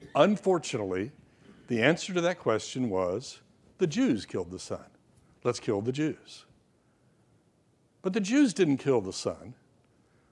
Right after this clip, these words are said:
Okay, it was the Romans. Well, who wants to beat up on Romans today? They're not even around. Well, they are, but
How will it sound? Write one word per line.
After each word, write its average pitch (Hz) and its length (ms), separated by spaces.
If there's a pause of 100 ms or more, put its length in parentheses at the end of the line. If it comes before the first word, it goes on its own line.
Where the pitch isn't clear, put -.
(160)
Okay, 180 220
it 156 80
was 135 140
the 135 100
Romans. 110 600
Well, 113 300 (200)
who 151 60
wants 135 200
to - 80
beat 113 160
up 104 140
on 101 100
Romans 107 460
today? 98 380 (220)
They're 104 140
not 98 180
even 101 200
around. 107 400 (760)
Well, - 200 (160)
they 107 80
are, 87 260
but 82 160